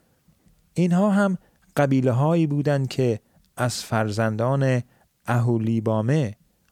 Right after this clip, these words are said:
دختر آنا، زن عیسو بودند: یعوش، یلعام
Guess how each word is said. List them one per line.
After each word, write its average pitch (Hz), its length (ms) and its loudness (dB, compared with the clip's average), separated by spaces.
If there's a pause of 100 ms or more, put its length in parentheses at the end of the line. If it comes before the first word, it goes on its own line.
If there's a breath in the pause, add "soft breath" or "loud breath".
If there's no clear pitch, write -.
(140)
دختر 123 580 -2
آنا، 120 560 -2 (280)
زن 117 320 -2
عیسو 113 600 -2
بودند: 95 580 -6 (800 soft breath)
یعوش، 120 800 -2 (800 soft breath)
یلعام 113 920 -2